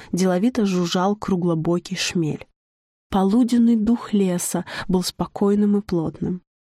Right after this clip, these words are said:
Пахло теплой травой и мхом. Деревья шумели на ветру.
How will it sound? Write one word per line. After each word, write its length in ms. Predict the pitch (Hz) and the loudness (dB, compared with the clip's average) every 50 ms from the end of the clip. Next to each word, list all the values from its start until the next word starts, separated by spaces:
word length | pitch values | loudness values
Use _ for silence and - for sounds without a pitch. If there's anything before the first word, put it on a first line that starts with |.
| _ _ _ _ _ _ | _ _ _ _ _ _
Пахло 380 | - 190 180 185 - - 185 170 | -2 0 0 0 0 -2 -4 -4
теплой 400 | 156 - 185 175 - - 170 165 | -2 -2 -4 -4 -2 -2 -4 -4
травой 580 | 151 - 165 160 160 160 156 170 175 196 214 214 | -4 -4 -4 -2 -2 -2 -2 -2 0 0 0 -2
и 180 | 214 - - | -2 -2 -4
мхом. 560 | 180 175 - - - - 170 160 151 156 170 - _ _ _ _ _ _ - - - - - | -4 -4 -4 -8 -8 -4 -2 -2 -2 -4 -6 -8 _ _ _ _ _ _ -20 -20 -12 -6 -2
Деревья 680 | 190 202 254 254 226 196 180 175 175 170 165 170 170 - | 2 2 4 4 4 2 2 0 0 -2 -2 -4 -6 -8
шумели 500 | - - - 185 170 170 170 170 175 180 | -8 -6 -2 0 0 2 0 0 0 0
на 160 | 180 175 175 | 0 0 0
ветру. 420 | 175 180 175 - - - 156 156 | -2 -2 -4 -4 -6 -6 -6 -6